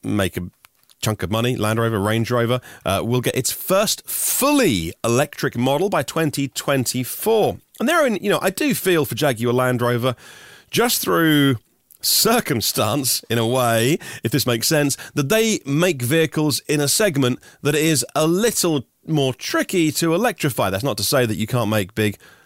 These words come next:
expensive S U Vs. Look at the Model X, uh, and look at some of the bigger E Vs that have come, like the Mercedes-Benz E Q S S U V, the Audi e-tron, will be, you know, big cars with decent sized battery packs. But of course, that means that for every vehicle you sell,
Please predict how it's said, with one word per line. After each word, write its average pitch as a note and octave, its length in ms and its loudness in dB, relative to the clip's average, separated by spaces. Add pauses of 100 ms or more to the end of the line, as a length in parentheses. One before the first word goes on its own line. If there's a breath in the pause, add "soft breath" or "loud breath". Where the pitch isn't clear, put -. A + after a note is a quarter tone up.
(520 soft breath)
expensive G#2 680 0 (200)
S G2+ 180 -2
U G#2 80 -2
Vs. G2+ 220 0
Look A#2 120 -2
at A#2 60 -6
the G#2 40 0
Model G#2 260 0
X, - 680 -2 (400 loud breath)
uh, E2 160 -2
and F#2+ 100 0
look G#2 140 -2
at G2+ 80 -6
some A2 120 0
of G#2 60 0
the G2 60 -2
bigger G2+ 420 0
E G#2+ 140 0
Vs G2 280 0
that G2+ 60 -4
have - 120 -4
come, D3+ 180 0
like F#2 160 -2
the F#2 80 -6
Mercedes-Benz F#2 680 -2 (800)
E A#2 80 0
Q G#2+ 220 0
S - 240 0
S G#2+ 240 -2
U G#2 120 0
V, G2+ 360 0
the F2 120 -4
Audi F#2 160 -2
e-tron, G#2 380 -2
will C3+ 80 0
be, G2+ 180 -2
you G2 120 -2
know, E2+ 100 -4
big G#2 300 -2
cars F2+ 400 -2 (800 loud breath)
with E3+ 100 0
decent E3 340 0
sized C#3 240 0
battery B2+ 280 -2
packs. G2+ 260 -4
But - 80 -4
of B2+ 100 0
course, C3 180 -2
that B2 140 0
means C3 280 0
that A2 80 -2
for B2+ 80 0
every A#2+ 240 0
vehicle A#2 280 0
you G#2+ 100 -2
sell, B2 340 0